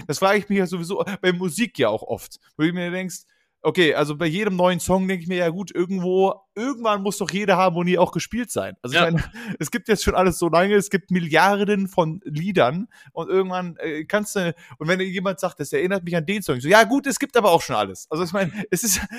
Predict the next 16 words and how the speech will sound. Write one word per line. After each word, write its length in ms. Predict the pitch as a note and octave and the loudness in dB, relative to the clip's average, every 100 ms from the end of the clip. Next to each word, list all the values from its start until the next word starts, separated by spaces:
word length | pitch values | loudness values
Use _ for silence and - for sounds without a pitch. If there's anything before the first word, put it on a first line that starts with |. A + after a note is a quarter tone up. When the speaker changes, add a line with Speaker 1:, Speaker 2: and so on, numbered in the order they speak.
| A#3 - | -10 -8
Speaker 1:
ich, 240 | F#3+ - | -6 0
also 140 | F#3 G#3+ | 0 0
ich 160 | - | -2
w-, 180 | A#3+ G3 | 0 4
werf 220 | G#3+ C4 | 4 4
auch 140 | A3+ - | 2 2
keinem 260 | A3+ A3 | 2 2
Künstler 420 | - A3+ G3+ F#3 | -2 -6 -2 0
vor, 300 | F3 B3 C4+ | 0 2 2
der 100 | F#3 | 2
sich 140 | D#3 E3 | -4 -6
mit 80 | E3+ | -8
einer 80 | |
Gitarre 380 | E3 - G#3 F#3 | -6 2 2 4
da 80 | E3 | 2
hinsetzt, 600 | G3 C#4 C#3+ E3+ - | 0 0 2 0 -2